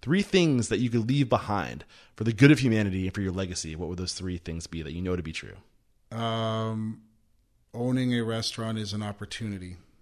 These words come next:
Speaker 2: Uh, and being successful in a restaurant business is an opportunity. It's an opportunity to provide opportunity to others. Here in Vermont, it's an opportunity to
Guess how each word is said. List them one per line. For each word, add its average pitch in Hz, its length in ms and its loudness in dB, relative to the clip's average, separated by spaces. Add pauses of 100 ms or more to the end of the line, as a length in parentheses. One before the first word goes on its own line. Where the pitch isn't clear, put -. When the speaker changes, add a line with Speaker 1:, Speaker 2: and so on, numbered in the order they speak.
(320)
Speaker 2:
Uh, 101 420 -8
and 101 600 -10
being 110 260 -4
successful 107 640 -6
in 104 80 -6
a 101 40 -8
restaurant 101 480 -8
business 95 340 -10
is 98 120 -12
an 101 80 -8
opportunity. 90 640 -12
It's - 140 -14
an 107 80 -10
opportunity 104 600 -10
to 101 120 -16
provide 104 480 -8
opportunity 104 640 -10
to 95 100 -12
others. 117 400 -10 (640)
Here 113 220 -4
in 107 80 -2
Vermont, 104 420 -6
it's - 160 -8
an 104 80 -8
opportunity 101 640 -8
to 101 640 -12